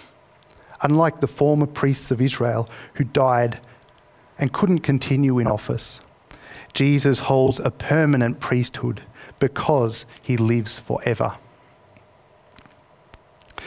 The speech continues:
The Apostle Paul writes further about Jesus' ministry. For there is one God, and there is one mediator between God and men,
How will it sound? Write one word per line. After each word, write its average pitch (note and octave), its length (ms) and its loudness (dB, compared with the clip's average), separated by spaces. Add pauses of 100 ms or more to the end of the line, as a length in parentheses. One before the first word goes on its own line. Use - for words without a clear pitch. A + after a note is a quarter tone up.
(160)
The D3 80 4
Apostle D#3+ 360 2
Paul F3 340 0
writes A#2 400 0
further C3 460 0
about A#2+ 320 -2
Jesus' A2+ 400 -4
ministry. A2 520 -4 (1600)
For C#3+ 160 0
there C#3+ 160 4
is B2+ 160 0
one D3 240 4
God, G#2 560 -2 (880)
and B2+ 140 2
there B2+ 120 4
is B2+ 140 2
one C#3+ 380 2
mediator A#2+ 560 2
between B2 480 0
God A2+ 260 2
and A2+ 240 0
men, G#2+ 300 -4